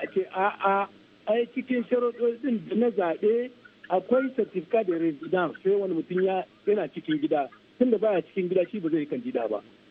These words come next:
Wannan duk mun santa, saboda shi muka ce duk abin da za a yi. Doki sai yana, yana hannunka kake sa shi sukuwa.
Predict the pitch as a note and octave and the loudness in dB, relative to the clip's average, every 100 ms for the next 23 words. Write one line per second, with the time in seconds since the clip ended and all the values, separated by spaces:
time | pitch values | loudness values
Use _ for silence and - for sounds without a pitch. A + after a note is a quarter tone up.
0 | - F#3 G#3 A3 B3+ A#3+ C4+ C4 C4 C4 | -6 0 0 2 2 2 2 2 2 0
1 | C4+ B3+ - A2+ - - - - B3+ B3 | 0 0 0 -8 -10 -20 -10 -2 0 2
2 | F#3 F3+ G#3 G#3+ F#3 - E3 - C4 - | 0 0 -2 0 -2 -2 -6 -2 -2 0
3 | F#3 G3+ D3+ D#3 - C3 C3 - - - | 0 0 0 0 0 -4 -4 -8 -20 -20
4 | - - - C#3+ B3 D4 D4+ A#3+ G3 A#3+ | -20 -20 -8 2 4 4 2 0 2 0
5 | B3 B3 A#3+ B3+ B3 F#3+ - A#3 A#3+ F3+ | 2 0 2 2 2 0 2 0 0 -2
6 | G3 A3 A3 E3+ F#3+ D#3+ F3 C#3+ C#3 G3 | 0 0 0 -4 -2 -2 -2 -4 -6 -6
7 | - A#2+ D3+ | -4 -2 -4